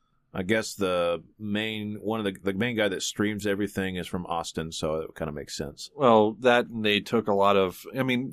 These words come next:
Speaker 2: the, even the
Speaker 1: A
Speaker 2: original
Speaker 1: lot of, a lot of inspiration from, like, Seren-, from,
Speaker 2: Ye-
Speaker 1: uh, Firefly.
Speaker 2: Firefly, for sure. I mean, the, the very first game, the Rebel Galaxy, basically had the Firefly fucking sound down pat. Well, it was just unfortunate that there was only,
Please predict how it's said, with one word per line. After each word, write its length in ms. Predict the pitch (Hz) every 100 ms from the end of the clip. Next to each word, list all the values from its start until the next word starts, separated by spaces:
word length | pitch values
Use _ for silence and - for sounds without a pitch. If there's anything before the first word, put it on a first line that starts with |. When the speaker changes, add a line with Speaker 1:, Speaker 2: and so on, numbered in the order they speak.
| 120
Speaker 2:
the, 340 | 131 135 117
even 240 | 165 180 202
the 160 | 147
Speaker 1:
A 40 | 127
Speaker 2:
original 340 | 123 135 143
Speaker 1:
lot 120 | 135
of, 340 | 110 104 - -
a 100 | -
lot 280 | 107 107 107
of 120 | 104
inspiration 520 | 98 90 104 95 - 90
from, 160 | 95
like, 180 | 90 87
Seren-, 460 | - 80 76 - 82
from, 220 | 101 98
Speaker 2:
Ye- 40 |
Speaker 1:
uh, 100 | 87
Firefly. 480 | 85 87 82 - 76
Speaker 2:
Firefly, 480 | 147 131 110 87 62
for 160 | - 110
sure. 380 | 139 113 98
I 40 | 113
mean, 160 | 120
the, 180 | 113 110
the 160 | 131 123
very 340 | 107 127 131 120
first 320 | 123 113 -
game, 260 | 139 113
the 100 | 101
Rebel 360 | 101 117 110 101
Galaxy, 480 | 107 113 98 104 98
basically 580 | 101 110 110 104 113 95
had 480 | 117 107 95 98 - - - -
the 160 | 123
Firefly 680 | - 120 120 107 - 110 104
fucking 560 | 98 113 - 101 104 104
sound 680 | - - 113 107 101 95 -
down 300 | 120 110 101
pat. 380 | 101 117 90 - _ - - - -
Well, 180 | 170 180
it 140 | 156
was 180 | 165 139 135
just 180 | 120
unfortunate 680 | 123 113 - 143 139 117 101
that 120 | 107
there 140 | 95 107
was 180 | 98 110
only, 240 | 104 85